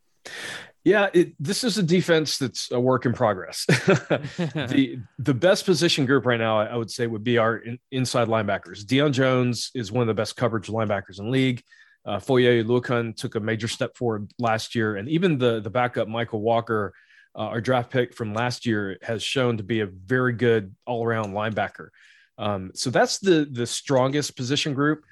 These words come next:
Honestly, I think where you're probably gonna find the,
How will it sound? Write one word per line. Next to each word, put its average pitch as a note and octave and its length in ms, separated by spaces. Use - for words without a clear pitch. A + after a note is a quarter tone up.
Honestly, D#3 560
I C3 60
think D#3+ 220
where B2+ 260
you're G#2+ 120
probably F3 260
gonna C3+ 160
find A#2 320
the, A2 260